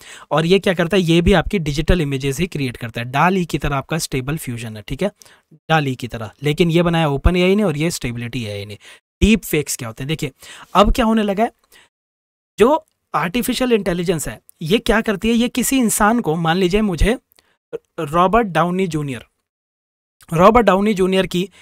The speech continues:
ये जो एआई है, ये मिलियन वीडियोज़ देखेगा और ये देखेगा कि रॉबर्ट डाउनी जूनियर किस तरह से लिप्स हिलाता है, ठीक है, किस तरह से उसके फेशियल एक्सप्रेशंस होते हैं, ठीक है,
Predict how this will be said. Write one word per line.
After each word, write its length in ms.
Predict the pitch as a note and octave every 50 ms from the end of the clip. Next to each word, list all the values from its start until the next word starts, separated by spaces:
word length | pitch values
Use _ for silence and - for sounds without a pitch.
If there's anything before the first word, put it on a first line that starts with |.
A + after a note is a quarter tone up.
| - _ -
ये 120 | C#3+ F3
जो 140 | F3+ B3+ B3 -
एआई 300 | G3+ F3 G3 G3+ G3+ F3+
है, 120 | D#3+ G3 C4 _ _ _ -
ये 120 | D3+ G#3+
मिलियन 500 | A3 G3+ F#3 F#3 G3+ G#3+ A#3 C4+ C4+ A#3+
वीडियोज़ 400 | G#3+ F#3 F#3+ F3+ F3 F#3 F3+ -
देखेगा 420 | - C#3+ B2 - C3+ A#2+ A2+ G#2+ _ _ - - - _ -
और 160 | F3 G#3 F#3+
ये 180 | F3+ A3+ C4
देखेगा 360 | A3+ A3+ F#3+ - G3 F#3+ G3+ G#3
कि 120 | - C4
रॉबर्ट 340 | A3+ F#3 F3 F#3 G#3 A3 F#3
डाउनी 260 | F3 F3+ F#3+ G3 G3
जूनियर 360 | E3 F3+ F3+ F#3 F#3+ G3 G3+
किस 260 | - - A3+ A3 -
तरह 180 | - G3 F#3 F#3
से 140 | D#3+ - A3
लिप्स 320 | F3 D3+ E3+ G3 - -
हिलाता 320 | - E3+ F3+ F#3 E3 - D#3+
है, 180 | D#3+ D#3+ E3+ - _ _ _ _ _ _ _ _ _ _ -
ठीक 140 | D#3+ E3 G#3+
है, 100 | G3+ - _ -
किस 180 | A#3+ A3+ -
तरह 200 | - G#3 F#3+ F#3
से 140 | F#3 - G#3+
उसके 220 | G3 - - G#3+
फेशियल 440 | G3+ - - F3 E3+ - - G3+ F#3+
एक्सप्रेशंस 640 | D#3+ - - - - - E3+ D#3 - - F#3+ F3+ -
होते 180 | F3 E3 D#3+ F3
हैं, 200 | D#3+ D#3+ E3 E3 _ _ _ - - - - _ _ -
ठीक 160 | G#3 F#3+ A#3
है, 100 | A#3+